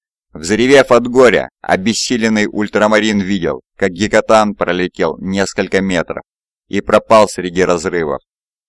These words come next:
Аркадий стопнул ногой по трапу, дробя ракрит. «Рядом!» – причитал Варкелин. «Не дайте мне погибнуть!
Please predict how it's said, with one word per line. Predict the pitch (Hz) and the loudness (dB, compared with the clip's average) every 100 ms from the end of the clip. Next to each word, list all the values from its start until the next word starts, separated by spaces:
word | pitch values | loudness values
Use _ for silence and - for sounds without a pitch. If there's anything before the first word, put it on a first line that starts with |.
| _ 90 | _ 2
Аркадий | 101 - 139 127 | 2 4 4 4
стопнул | 113 - 120 113 113 | 0 0 0 0 -2
ногой | 110 107 107 101 | 0 0 0 2
по | 107 | 0
трапу, | - 104 90 - 73 - | 0 2 2 0 -14 -8
дробя | 78 92 92 95 | -2 0 2 2
ракрит. | 92 87 87 80 _ _ _ _ - | 2 -2 -8 -10 _ _ _ _ -6
«Рядом!» – | 92 120 123 85 69 - | 2 4 4 2 -2 -8
причитал | 95 - 107 101 95 90 | -8 -8 -2 2 4 4
Варкелин. | 95 - 95 78 67 64 _ _ _ _ _ | 0 -2 -4 -4 -6 -16 _ _ _ _ _
«Не | 113 123 | -2 2
дайте | 147 147 131 | 4 4 2
мне | 135 135 | 0 0
погибнуть! | 123 127 127 120 87 71 | 2 0 0 -4 -4 -12